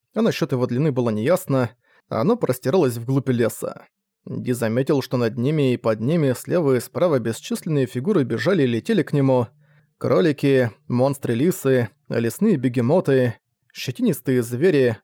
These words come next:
огненные тигры, летающие змеи, воздушные кальмары. Такой зверинец можно было увидеть только во фронтире. И было ясно, что все они были привлечены контролируемым дымом.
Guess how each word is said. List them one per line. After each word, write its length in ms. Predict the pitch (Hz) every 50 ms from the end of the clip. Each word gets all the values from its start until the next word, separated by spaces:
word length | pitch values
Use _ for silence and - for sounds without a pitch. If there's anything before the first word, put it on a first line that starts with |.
| _ _
огненные 520 | - - 147 131 135 135 127 120 117 110
тигры, 600 | 107 - - 160 170 147 143 135 127 120 107 - _ _
летающие 720 | - 123 113 117 117 - 131 123 117 113 110 - - 120 113
змеи, 600 | 113 123 110 110 123 147 151 143 135 123 - - _ _
воздушные 580 | 139 117 113 113 139 170 202 - - 143 127
кальмары. 680 | 120 - 117 117 113 123 156 165 147 135 127 120 - - _ _ _ _ _
Такой 280 | - 127 - - 277 220
зверинец 440 | 131 127 131 170 233 226 151 - -
можно 300 | 147 208 185 131 143 131
было 280 | 123 151 139 131 123
увидеть 260 | 120 165 220 151 131
только 260 | - 180 156 139 - 143
во 120 | 131 135
фронтире. 720 | 120 - 131 120 117 - - 139 135 - 98 - - - - _ _ _ _ _ _ _
И 120 | - 117
было 260 | 113 113 123 127 139 135
ясно, 400 | 123 127 151 165 156 - 151 135
что 180 | - - 131 117
все 220 | - - - 165
они 160 | 160 143 131
были 200 | 123 151 160 143
привлечены 540 | 127 - 143 120 123 120 - - - 160 180
контролируемым 960 | 170 - 143 135 127 - 131 123 131 170 165 143 143 143 143 139 135 131 131 113
дымом. 500 | 160 175 160 131 117 - - - -